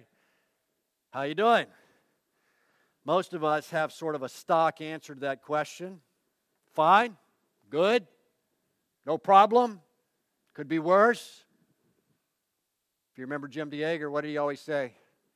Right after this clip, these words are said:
"Terrific!" <laughs> Uh, yeah. Sometimes we hear the question, "How are you doing?" as a simple greeting,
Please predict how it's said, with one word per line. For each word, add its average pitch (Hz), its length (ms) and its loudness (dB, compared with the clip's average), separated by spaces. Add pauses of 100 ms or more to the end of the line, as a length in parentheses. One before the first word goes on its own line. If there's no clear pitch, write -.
(440)
"Terrific!" 311 560 6 (640)
<laughs> - 480 -10 (1200)
Uh, 135 320 -2 (580)
yeah. 175 220 0 (960)
Sometimes 190 460 -2
we 170 120 -4
hear 185 140 -4
the 165 100 -8
question, 180 540 -4
"How 175 200 0
are 180 80 2
you 160 160 -8
doing?" 175 320 -8
as 151 120 -6
a 139 60 -14
simple 156 360 -12
greeting, 196 720 -6